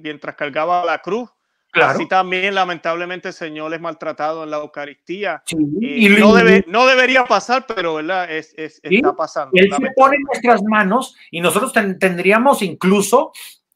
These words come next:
Speaker 2: la libertad de hacer algo horrible.
Speaker 1: Ujú.
Speaker 2: Y él sigue entregándose.
Speaker 1: Claro, pues así nos ama,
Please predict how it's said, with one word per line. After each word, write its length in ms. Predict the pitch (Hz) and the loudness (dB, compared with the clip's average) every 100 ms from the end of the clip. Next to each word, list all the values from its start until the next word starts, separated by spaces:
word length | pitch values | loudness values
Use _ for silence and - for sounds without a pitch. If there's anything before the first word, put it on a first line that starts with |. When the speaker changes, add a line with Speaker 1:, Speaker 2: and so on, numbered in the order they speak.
| _ - | _ -6
Speaker 2:
la 140 | 135 | 0
libertad 340 | 147 143 139 180 | 2 2 4 4
de 60 | |
hacer 160 | 233 214 | 4 2
algo 160 | 196 160 | 2 2
horrible. 640 | - 220 311 294 302 - _ _ _ _ _ _ | 2 0 0 -2 -4 -10 _ _ _ _ _ _
Speaker 1:
Ujú. 260 | 139 143 202 | -16 -16 -6
Speaker 2:
Y 120 | 160 | 0
él 320 | 208 302 302 | 2 2 -2
sigue 600 | - - 285 339 311 247 | -4 0 4 4 4 2
entregándose. 920 | 185 156 156 131 120 98 87 - - - _ _ _ | 2 -2 -4 -4 -4 -6 -14 -20 -20 -20 _ _ _
Speaker 1:
Claro, 300 | 131 127 127 | -12 -10 -6
pues 120 | 143 | -4
así 160 | 135 170 | 0 2
nos 160 | 185 | 4
ama, 340 | 180 147 127 | 4 0 -6